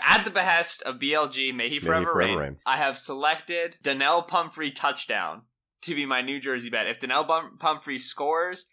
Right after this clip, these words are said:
Speaker 1: an N F L touchdown, rushing, receiving, returning, whatever it is, for the Philadelphia Eagles in this season,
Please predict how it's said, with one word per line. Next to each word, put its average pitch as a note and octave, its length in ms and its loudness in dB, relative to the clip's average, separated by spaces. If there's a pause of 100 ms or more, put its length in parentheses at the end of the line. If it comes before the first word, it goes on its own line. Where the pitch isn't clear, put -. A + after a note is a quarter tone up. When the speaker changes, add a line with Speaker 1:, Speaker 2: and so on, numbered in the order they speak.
(160)
Speaker 1:
an B2 120 -4
N B2 160 0
F D3+ 160 -2
L E3 100 0
touchdown, A2+ 580 -2
rushing, E3+ 380 0
receiving, D#3 500 -4
returning, C#3+ 580 -4
whatever C3+ 280 -2
it D3+ 80 -2
is, A#2+ 140 -4
for D3+ 200 -4
the D3+ 80 -4
Philadelphia D3+ 420 -2
Eagles B2+ 360 -8
in C3+ 220 -2
this C3 200 -4
season, D#2 440 -10